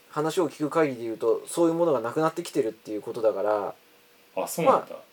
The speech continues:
Speaker 1: テレビ業界は、うん、だってコンプラが厳しくてどうのみたいな話はよくね、
Speaker 2: あー、
Speaker 1: そういう
Speaker 2: はいはいはい。
Speaker 1: 芸人とか言ったりとかするじゃないですか。
Speaker 2: まあ、逆にやりすぎみたいなね。
Speaker 1: うん、そうそうそう。
Speaker 2: <laughs> うん。うん。
Speaker 1: とか、まあ、それが、映画だけなんかポコッとエアスポットで開いちゃってたっていうことなんだと思うけどね。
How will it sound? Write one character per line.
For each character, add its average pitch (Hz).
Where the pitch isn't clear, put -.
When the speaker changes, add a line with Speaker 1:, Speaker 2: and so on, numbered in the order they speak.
Speaker 1:
テ 254
レ 311
ビ 330
業 370
界 180
は、 135
う 202
ん、 185
だ 208
っ -
て 170
コ 196
ン 202
プ 202
ラ 196
が 190
厳 190
し -
く 143
て 135
ど 151
う -
の 127
み 117
た 113
い 107
な 101
話 120
は 113
よ 156
く 127
ね、 143
Speaker 2:
あ -
ー、 -
Speaker 1:
そ 151
う -
い 123
う -
Speaker 2:
は 127
い 135
は 139
い -
は 131
い。 -
Speaker 1:
芸 139
人 135
と 135
か 120
言 117
っ -
た -
り 120
と 110
か 107
す 147
る 131
じ 117
ゃ 104
な 104
い -
で 131
す 135
か。 175
Speaker 2:
ま 170
あ、 -
逆 -
に -
や 127
り 139
す 143
ぎ 139
み 131
た -
い -
な 87
ね。 165
Speaker 1:
う 143
ん、 -
そ 160
う 147
そ 135
う 120
そ 107
う。 -
Speaker 2:
<laughs> -
う -
ん。 90
う -
ん。 -
Speaker 1:
と 415
か、 -
ま 269
あ、 -
そ -
れ 349
が、 370
映 302
画 302
だ 302
け 285
な 285
ん 277
か 165
ポ 175
コ 208
ッ 214
と 123
エ 165
ア 185
ス -
ポ 208
ッ -
ト 156
で 113
開 127
い 131
ち 147
ゃ 143
っ -
て 160
た 131
っ -
て -
い 110
う 104
こ 120
と 131
な 123
ん 107
だ 104
と 104
思 143
う -
け 107
ど 80
ね。 87